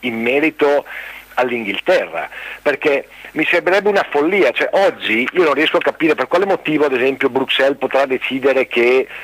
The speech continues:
eh, la regione Marche, che sicuramente esporterà dei prodotti in Inghilterra,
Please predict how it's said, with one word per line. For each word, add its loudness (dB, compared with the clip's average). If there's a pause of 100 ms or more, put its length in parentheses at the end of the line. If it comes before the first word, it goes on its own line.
(220)
eh, 2
la 2
regione 2
Marche, 2
che -2
sicuramente 0
esporterà 0
dei 2
prodotti 0
in -4
Inghilterra, 0